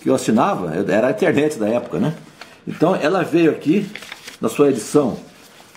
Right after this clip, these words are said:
veja, edição de dezembro, primeiro de dezembro de noventa e dois, ele veio lança-, fa-, falando sobre o lançamento deste, desse vagãozinho, do vagãozinho da Leopoldina,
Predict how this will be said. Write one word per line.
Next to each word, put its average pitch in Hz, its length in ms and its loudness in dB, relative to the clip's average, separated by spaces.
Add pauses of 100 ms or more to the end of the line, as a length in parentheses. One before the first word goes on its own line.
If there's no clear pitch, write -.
(500)
veja, 98 400 2 (120)
edição 139 320 -2
de 104 280 2 (1000)
dezembro, 113 640 0 (460)
primeiro 131 220 4
de 135 80 4
dezembro 110 400 0 (260)
de 110 60 -2
noventa 107 320 2
e - 20 0
dois, 175 400 2 (340)
ele 139 140 4
veio 165 180 4
lança-, 185 380 0
fa-, - 220 -4
falando 143 440 2
sobre 165 220 -2
o 160 40 4
lançamento 156 520 0
deste, 175 420 2 (400)
desse 143 220 -2
vagãozinho, 156 580 0 (600)
do 101 100 -2
vagãozinho 127 520 0
da 131 260 0 (1400)
Leopoldina, 147 600 2